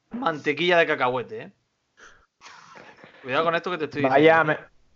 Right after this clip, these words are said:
Speaker 2: vaya americanada, tío.
Speaker 1: Ya, bueno, ha sido una americanada. He escuchado en uno de los muchos podcasts que yo, que oigo, pues, estaban hablando de la, de la increíble, eh, de, de lo que valía, lo bien que venía para los, para los deportistas,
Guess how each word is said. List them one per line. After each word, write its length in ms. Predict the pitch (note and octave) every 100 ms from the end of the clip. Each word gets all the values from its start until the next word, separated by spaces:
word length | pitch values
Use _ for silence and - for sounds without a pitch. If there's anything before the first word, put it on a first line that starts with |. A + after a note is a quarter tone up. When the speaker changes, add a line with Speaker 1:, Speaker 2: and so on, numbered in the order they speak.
| _
Speaker 2:
vaya 320 | C#3 D3 E3
americanada, 840 | E3+ E3+ D#3+ C3+ A#2+ B2+ A#2+ A2
tío. 240 | A2 A#2+ A2 _ _ _ _ - - - _ _ _ - - C3+
Speaker 1:
Ya, 160 | C3 G#2 -
bueno, 160 | B2+ A#2
ha 40 |
sido 140 | C3
una 80 | C3+
americanada. 800 | C3+ C3+ C3+ C#3 D3+ E3 F3 F#3
He 160 | C3+ C3+
escuchado 380 | C3+ C3+ C#3+ C#3
en 60 |
uno 140 | C#3+ C#3+
de 60 |
los 100 | C#3
muchos 300 | C#3 C#3+ C#3
podcasts 340 | D3 C#3+ C#3+ C3+
que 140 | C#3+
yo, 300 | C#3 C#3 C3+
que 120 | C3+
oigo, 260 | D3 D#3 B2
pues, 420 | A#2 A2 G#2 G2+
estaban 240 | G2+ A#2+ B2+
hablando 300 | C3 C#3 C3
de 100 | C3
la, 460 | B2+ B2+ B2 A#2+ _ _ _ _
de 180 | B2+ B2+
la 260 | B2+ B2+
increíble, 1000 | B2+ B2+ C#3 C3+ E3 E3 D#3+ D#3 D3+ D3 C#3+ C3+ _ _ _ _ _ _ _ -
eh, 280 | C3 C3 B2+
de, 160 | C3
de 140 | B2+ C3+
lo 140 | C3+
que 100 | C3+
valía, 420 | C3+ C#3+ F3+ D#3
lo 100 | C#3+
bien 180 | C#3 D#3
que 120 | D#3+
venía 260 | D3+ D3+ D#3
para 140 | C#3+
los, 260 | C#3 C#3 C3+
para 140 | C3+
los 100 | C3+
deportistas, 760 | C3+ C3+ C3+ F#3+ F#3+ F#3 G#3+